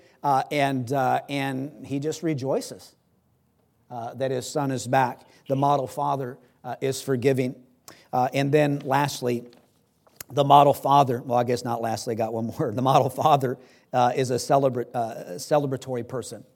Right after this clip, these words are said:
celebrative, uh, kind of a person. Um, he doesn't give his son a chance to ask to be a servant.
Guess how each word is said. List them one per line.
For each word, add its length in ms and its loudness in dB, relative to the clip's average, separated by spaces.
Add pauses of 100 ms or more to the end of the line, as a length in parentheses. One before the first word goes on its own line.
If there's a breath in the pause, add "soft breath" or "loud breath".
(120)
celebrative, 720 -4 (340 soft breath)
uh, 140 -12
kind 160 -4
of 80 -6
a 60 -6
person. 460 -6 (440 soft breath)
Um, 600 -4
he 100 -2
doesn't 280 4
give 220 4
his 420 2 (840)
son 320 0
a 60 2
chance 420 -4
to 80 -6
ask 240 0
to 40 -8
be 160 0
a 60 4
servant. 420 -4